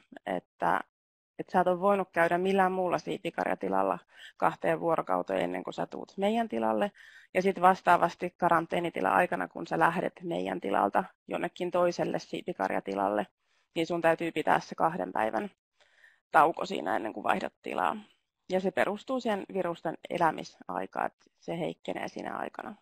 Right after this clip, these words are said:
Ja tietenkin suositellaan myöskin saunomista aina siihen väliin, että jos, jos tila, tila vaihtuu. Ja me linnut vapautuu siitä karanteenista noin kymmenen viikon iässä, silloin kun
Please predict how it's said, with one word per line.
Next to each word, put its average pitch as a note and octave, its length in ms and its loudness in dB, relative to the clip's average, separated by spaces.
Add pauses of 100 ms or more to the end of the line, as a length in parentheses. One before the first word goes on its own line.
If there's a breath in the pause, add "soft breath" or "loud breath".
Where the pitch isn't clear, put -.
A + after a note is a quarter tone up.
(140)
Ja F#3 80 4
tietenkin F#3+ 360 6
suositellaan F3 540 4
myöskin D#3+ 320 -4
saunomista D#3+ 640 0
aina - 180 0
siihen - 340 -4
väliin, A2+ 280 0
että - 160 -6
jos, - 240 -10 (180)
jos - 200 -10
tila, - 280 -2 (380)
tila F#3+ 240 -2
vaihtuu. - 560 -8 (240)
Ja F3 360 6 (140)
me B3+ 200 4
linnut B3+ 320 0
vapautuu G#3 440 6
siitä F#3 200 -2
karanteenista F#3 760 4
noin F3+ 120 -6
kymmenen F3+ 420 -4
viikon F3+ 360 -6
iässä, - 500 -2 (600)
silloin F#3 360 -4
kun - 280 -8